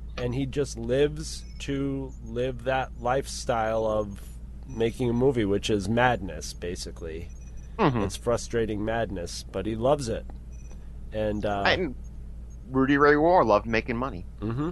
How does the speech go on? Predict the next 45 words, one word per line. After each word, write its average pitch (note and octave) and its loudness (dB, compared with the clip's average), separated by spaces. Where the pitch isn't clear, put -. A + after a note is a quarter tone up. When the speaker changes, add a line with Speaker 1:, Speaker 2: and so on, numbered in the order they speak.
Speaker 1:
Mm-hmm. B2+ -2
Yeah. D3+ 4
Uh, B2+ 0
uh, C#3 0
well, D#3 10
he, D#3 4
he C#3 4
obviously E3 4
loved D3 4
making D#3 2
these C#3+ 0
movies, C#3+ 0
too, D#3+ -2
because - -2
he D3+ 0
was, D3 2
he D3 -2
did D#3 -2
not E3 4
slack D#3+ 4
on A2+ 0
his G#2 -2
movies. A2+ -2
You D3+ 2
could F#3+ 4
make, F3+ 6
Speaker 2:
Mm-hmm. F3+ -4
Speaker 1:
you E3+ -2
could F3+ 2
make F3 2
crappy D3 4
movies C3 0
in A2+ -2
those G#2+ 0
days A2+ 0
and G#2+ -2
make A#2+ 2
money B2 2
off G#2+ 2
'em. A2+ -2
As A2+ 0
a A2+ -2
matter B2+ 4
of A2 0
fact, D3 8